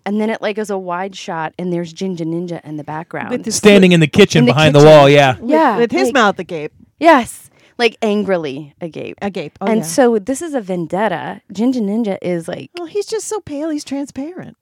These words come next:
Speaker 1: Oh, you could just see it all over his face.
Speaker 3: But um, bump.
Speaker 1: So
Speaker 2: I have
Speaker 1: yeah.
Speaker 2: nothing against gingers, by the way.
Speaker 1: No. My best friend is a ginger. But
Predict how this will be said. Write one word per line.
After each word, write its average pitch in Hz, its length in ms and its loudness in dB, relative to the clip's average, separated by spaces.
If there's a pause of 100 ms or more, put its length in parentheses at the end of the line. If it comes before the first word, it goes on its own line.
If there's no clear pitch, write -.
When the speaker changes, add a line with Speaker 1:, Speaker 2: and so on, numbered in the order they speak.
(100)
Speaker 1:
Oh, 147 640 -14
you 190 140 -14
could 180 140 -18
just 185 240 -14 (200)
see 175 180 -12
it - 180 -12 (340)
all 175 160 -12
over 170 180 -12
his 165 160 -14
face. - 280 -20
Speaker 3:
But 131 140 -4
um, 117 120 -2
bump. 110 320 -6 (220)
Speaker 1:
So 226 580 0
Speaker 2:
I 220 60 -12
have 208 180 -10
Speaker 1:
yeah. 226 140 -6
Speaker 2:
nothing 202 180 -8
against 160 380 -14
gingers, 147 360 -18
by - 140 -18
the - 140 -18
way. 104 180 -20 (160)
Speaker 1:
No. 165 480 -10 (260)
My 214 120 -6
best 226 260 -6
friend 196 180 -8
is 175 120 -16
a 180 40 -18
ginger. 175 480 -20 (920)
But 90 200 -16